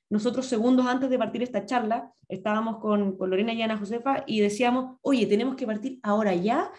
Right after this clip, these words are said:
porque son las once y la gente a las once un minuto se empieza a estres-, estresar". Y es así.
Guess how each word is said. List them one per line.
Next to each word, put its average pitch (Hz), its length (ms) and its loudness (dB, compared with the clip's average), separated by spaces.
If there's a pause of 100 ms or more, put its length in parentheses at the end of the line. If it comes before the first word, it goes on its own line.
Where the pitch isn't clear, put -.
(200)
porque 208 320 0
son 226 200 -2
las 208 140 4
once 285 580 2
y 220 280 -6
la 196 100 -4
gente 240 300 -2
a - 20 0
las 220 140 0
once 233 240 -4
un 220 80 -2
minuto 240 320 0
se 285 80 -2
empieza 277 260 -4
a 277 60 -2
estres-, 277 280 -8
estresar". 262 560 -6 (320)
Y 269 120 2
es 294 120 -4
así. - 480 -2